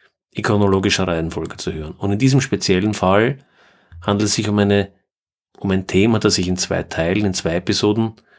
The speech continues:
abgehandelt habe. Das heißt, ich würde auch hier nahelegen, zunächst mit der ersten Episode oder mit dem ersten Teil dieses Themas zu beginnen. Im ersten Teil dieses Themas haben wir uns mit der Frage auseinandergesetzt,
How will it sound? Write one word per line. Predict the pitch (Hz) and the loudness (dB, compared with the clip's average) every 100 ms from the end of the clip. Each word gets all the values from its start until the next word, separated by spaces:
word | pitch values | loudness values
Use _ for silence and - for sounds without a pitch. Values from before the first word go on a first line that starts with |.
| _ 110 | _ -6
abgehandelt | 101 - 95 101 104 | -4 -2 0 0 0
habe. | 92 90 | 0 0
Das | 95 90 | 0 0
heißt, | 92 - - _ _ _ _ _ | 0 -2 -12 _ _ _ _ _
ich | - 95 | -8 -2
würde | 101 98 | 2 2
auch | 92 | 0
hier | - 101 98 - | 2 2 2 0
nahelegen, | 90 92 98 95 95 92 | 0 2 4 2 0 -2
zunächst | 90 87 - - _ _ _ - | 0 0 -2 -10 _ _ _ -4
mit | - | -2
der | 185 | 0
ersten | 90 85 - 92 87 - _ _ _ | 0 -2 -2 -2 -4 -8 _ _ _
Episode | - 92 90 95 95 | -6 -2 0 0 2
oder | 92 | 2
mit | 92 | 0
dem | 98 | 0
ersten | 90 87 - 101 | -2 -4 -4 -6
Teil | - 170 87 92 | -2 0 2 0
dieses | 92 98 92 90 | 2 0 0 -2
Themas | 90 85 85 | -4 -4 -4
zu | - | -6
beginnen. | 78 - 76 - _ _ _ _ _ - - - | -6 -8 -12 -14 _ _ _ _ _ -20 -12 -2
Im | 107 | 2
ersten | 175 - 113 | 2 2 0
Teil | - 87 87 104 127 135 _ _ _ _ _ _ _ - | 0 -2 0 2 2 -2 _ _ _ _ _ _ _ -2
dieses | 104 113 - - _ _ _ - | 2 2 0 -2 _ _ _ -6
Themas | 98 98 107 107 | -2 0 2 0
haben | 101 101 | 0 0
wir | 104 | 0
uns | 95 | -2
mit | 95 | -2
der | 92 | -4
Frage | - 85 92 95 | -2 -2 0 -2
auseinandergesetzt, | 95 92 90 95 95 - 92 - - | -2 0 0 0 0 -2 -2 -4 -8